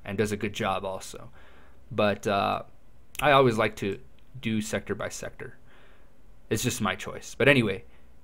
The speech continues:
first you select source disk. That's what it's asking from right now. Now this five hundred gig hard drive,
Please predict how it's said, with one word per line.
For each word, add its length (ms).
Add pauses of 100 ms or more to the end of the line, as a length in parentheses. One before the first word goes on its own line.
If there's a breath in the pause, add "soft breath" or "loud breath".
(120)
first 380
you 60
select 400
source 340
disk. 380
That's 200
what 80
it's 100
asking 300
from 300
right 180
now. 300
Now 260
this 240
five 240
hundred 480
gig 240
hard 400
drive, 560